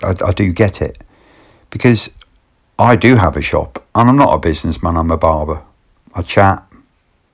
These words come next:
I like fun. You know, there's particular clients that come in that can have me crying. I mean, crying with laughter.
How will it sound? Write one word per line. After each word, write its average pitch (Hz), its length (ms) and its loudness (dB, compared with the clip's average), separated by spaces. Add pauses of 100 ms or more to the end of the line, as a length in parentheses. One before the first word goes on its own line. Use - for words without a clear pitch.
(160)
I 85 80 -6
like 85 260 -2
fun. 87 500 -2 (720)
You 104 80 -6
know, 92 80 0
there's 80 100 0
particular - 440 -4
clients 87 340 0
that - 140 -2
come 82 200 -2
in 82 140 -2
that 80 180 -6
can 85 140 -4
have 80 180 -6
me 82 140 -8
crying. 80 640 -4
I 78 100 -4
mean, 82 200 -2
crying 85 340 0
with 80 140 -6
laughter. 80 460 -6